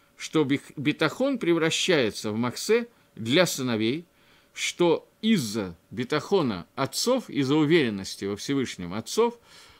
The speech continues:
получает какой-то битахон, какую-то уверенность, какую-то награду дети. Махсе — это переводится как награда по Мальбиму,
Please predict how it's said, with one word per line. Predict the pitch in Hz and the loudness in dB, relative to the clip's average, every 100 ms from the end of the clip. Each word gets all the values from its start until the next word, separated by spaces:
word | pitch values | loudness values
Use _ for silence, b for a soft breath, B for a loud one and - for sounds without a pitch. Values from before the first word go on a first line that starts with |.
| B B | B B
получает | 135 143 147 - 196 208 202 - _ _ _ _ | 2 2 2 2 2 0 -4 -14 _ _ _ _
какой-то | - 117 165 127 | -6 0 0 2
битахон, | 117 113 - 190 185 | -2 -6 -6 -6 -4
какую-то | 143 - 147 127 | -4 0 2 2
уверенность, | 120 113 180 170 135 | 2 2 2 0 -6
какую-то | - 120 135 127 113 | -8 -4 -2 -2 -2
награду | 113 117 139 120 | -2 0 -2 -2
дети. | 87 80 - - | -6 -10 -12 -12
Махсе — | 92 131 - - 220 | -6 -4 -4 0 0
это | 123 135 | 0 -4
переводится | 127 131 147 120 - | -4 0 0 -2 -8
как | 127 110 | -10 -6
награда | 120 120 120 165 196 208 | -4 -2 0 0 -2 -4
по | 180 | -6
Мальбиму, | 185 190 185 190 185 | -4 -4 -4 -10 -14